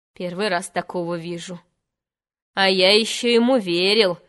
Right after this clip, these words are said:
как отцу родному. И не стыдно вам?» Стоит и слушает,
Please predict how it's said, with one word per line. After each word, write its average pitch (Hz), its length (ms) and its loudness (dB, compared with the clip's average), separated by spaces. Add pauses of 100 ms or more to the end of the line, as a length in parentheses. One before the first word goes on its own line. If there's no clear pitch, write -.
(140)
как 240 180 -8
отцу 208 420 -4
родному. 202 640 -2 (920)
И 240 60 -2
не 214 120 4
стыдно 277 520 0
вам?» 226 220 -2 (720)
Стоит 214 680 -2
и 226 100 -4
слушает, 180 840 -4